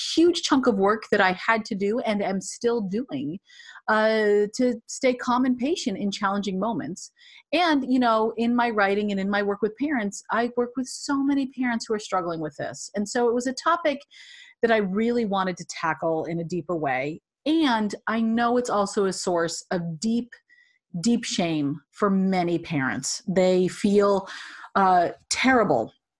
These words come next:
guilty, and ashamed when they lose it with their kids. And so I wanted to figure out a way to write about it,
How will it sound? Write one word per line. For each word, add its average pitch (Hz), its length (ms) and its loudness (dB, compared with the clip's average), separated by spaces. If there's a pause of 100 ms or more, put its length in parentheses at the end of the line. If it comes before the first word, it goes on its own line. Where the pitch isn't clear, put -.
(500)
guilty, 220 420 4
and 208 80 2
ashamed 165 520 0
when 175 200 0
they 175 120 2
lose 175 260 4
it 220 80 4
with 233 100 2
their 240 120 2
kids. 160 420 -4
And 190 160 -2
so 226 100 2
I 208 80 6
wanted 294 320 2
to 277 80 2
figure 208 380 2
out 202 120 4
a 202 60 4
way 175 500 2 (480)
to 254 120 4
write 226 320 4
about 185 320 4
it, 165 180 2